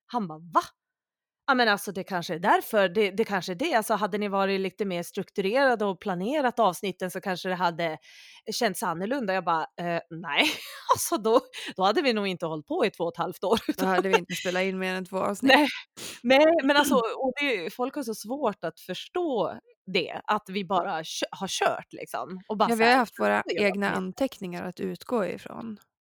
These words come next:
Speaker 1: Ja.
Speaker 2: Att
Speaker 1: Ja,
Speaker 2: föra en
Speaker 1: precis.
Speaker 2: konversation bara.
Speaker 1: Jo, men det har ju funkat för oss och jag menar, det har ju varit fantastiskt.
Speaker 2: Mm.
Speaker 1: Alltså, hela de här, hela den här tiden har ju varit helt, eh, underbar på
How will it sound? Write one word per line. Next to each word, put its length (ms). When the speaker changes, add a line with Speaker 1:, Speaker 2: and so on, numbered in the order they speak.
Speaker 1:
Ja. 300
Speaker 2:
Att 80
Speaker 1:
Ja, 80
Speaker 2:
föra 140
en 60
Speaker 1:
precis. 140
Speaker 2:
konversation 720
bara. 260
Speaker 1:
Jo, 300
men 160
det 60
har 80
ju 80
funkat 380
för 140
oss 380
och 180
jag 120
menar, 460
det 60
har 80
ju 60
varit 200
fantastiskt. 920
Speaker 2:
Mm. 140
Speaker 1:
Alltså, 460
hela 380
de 160
här, 340
hela 300
den 140
här 260
tiden 460
har 80
ju 60
varit 280
helt, 500
eh, 420
underbar 800
på 360